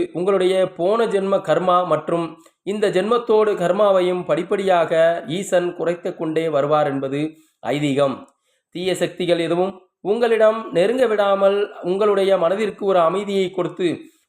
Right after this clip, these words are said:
உங்கள் குடும்பத்தை சந்தோஷமாக வழிநடத்தி கூட்டிட்டு போவார். மார்கழி மாத பிரதோஷம் அன்று விரதம் மேற்கொண்டால் நோய் நீங்கும், கடன் தொல்லை குறையும், புத்திர பேறு கிட்டும் என்பது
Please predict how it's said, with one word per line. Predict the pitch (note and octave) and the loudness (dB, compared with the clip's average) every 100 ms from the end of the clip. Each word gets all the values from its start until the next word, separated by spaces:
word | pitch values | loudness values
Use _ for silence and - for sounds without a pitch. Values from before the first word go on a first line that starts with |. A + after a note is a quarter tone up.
| D#3 | -6
உங்கள் | F3 F3 E3 | 0 0 0
குடும்பத்தை | F3+ G#3 G3 G3 F3 | 0 2 0 0 0
சந்தோஷமாக | E3+ F#3 F#3+ G3 F#3 F3+ | 0 2 0 2 2 4
வழிநடத்தி | F3+ E3+ F#3+ F3+ F3 G3 G#3 _ _ - | 2 2 0 0 -2 -6 -8 _ _ -8
கூட்டிட்டு | B3 - G#3 G3+ G3+ G3+ | -6 -6 -2 0 0 0
போவார். | D3 C#3+ C#3+ C3 - - _ _ | 0 4 4 2 -4 -18 _ _
மார்கழி | A#2+ D3+ D#3+ D#3+ | 0 2 2 0
மாத | D#3 D#3+ D#3+ | 2 2 0
பிரதோஷம் | - D3+ E3+ F3 D#3+ | 0 0 0 0 -2
அன்று | D#3 E3+ G3+ - _ | 0 0 -2 -6 _
விரதம் | - D#3 G#3 A#3 | -4 -2 0 0
மேற்கொண்டால் | G#3 - G3 F#3+ F#3 F#3+ F#3 | -2 -2 -2 2 4 4 0
நோய் | C#3 E3 G3+ | 0 2 2
நீங்கும், | F3 E3 D#3+ D#3 A#2+ - _ | 0 -2 0 -2 -4 -10 _
கடன் | B2 C3 D#3+ | -2 -2 -2
தொல்லை | D#3+ D#3+ D#3+ G3 - _ | -2 -2 -2 -2 -8 _
குறையும், | D#3 E3+ E3+ D3+ A2+ - _ | 0 2 2 -2 -8 -16 _
புத்திர | - G#3+ - C4 | -14 -10 0 0
பேறு | A#3 G#3 G3+ | 2 2 2
கிட்டும் | F#3 F#3+ G#3 G3+ F#3+ | 0 -4 -4 -4 -2
என்பது | F3+ F3 E3+ | 0 2 2